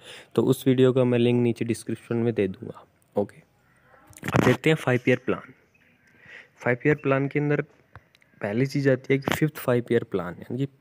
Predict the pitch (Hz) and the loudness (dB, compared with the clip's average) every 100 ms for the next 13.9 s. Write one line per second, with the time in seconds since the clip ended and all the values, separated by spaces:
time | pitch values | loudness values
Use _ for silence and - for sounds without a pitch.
0 | _ - 127 135 - 147 147 - 120 - | _ 0 0 0 -2 -2 -2 -2 -4 0
1 | 127 - 117 117 113 127 - 107 117 110 | -2 -2 -6 -4 -6 -8 -6 -4 -4 -6
2 | - 113 139 _ _ _ - - _ _ | -8 -10 -12 _ _ _ -20 -20 _ _
3 | 123 127 117 135 135 - 135 117 - _ | 0 2 0 -2 -2 -2 -2 -2 -18 _
4 | - 120 135 - 139 120 120 117 127 123 | -6 -2 -2 -2 -4 -2 -4 0 -2 0
5 | 135 131 127 127 - - 123 117 120 120 | -2 0 0 -2 -4 -2 -2 0 -2 -2
6 | - 127 123 120 117 127 131 _ _ _ | -2 0 0 -2 -2 -6 -8 _ _ _
7 | _ _ _ _ _ _ _ _ _ _ | _ _ _ _ _ _ _ _ _ _
8 | _ _ _ _ _ _ 139 147 147 147 | _ _ _ _ _ _ 4 6 6 6
9 | 160 143 131 131 139 151 156 151 131 131 | 4 2 2 4 4 4 2 2 -2 0
10 | 139 135 131 123 - - 123 120 113 110 | -2 -2 0 0 0 -2 -2 -2 -4 -6
11 | 107 _ _ _ _ _ _ _ _ _ | -10 _ _ _ _ _ _ _ _ _
12 | _ - 131 135 139 147 147 123 123 117 | _ -2 4 4 6 4 2 0 0 0
13 | 113 - 127 127 - 131 131 135 | -4 0 -2 -2 -4 0 0 0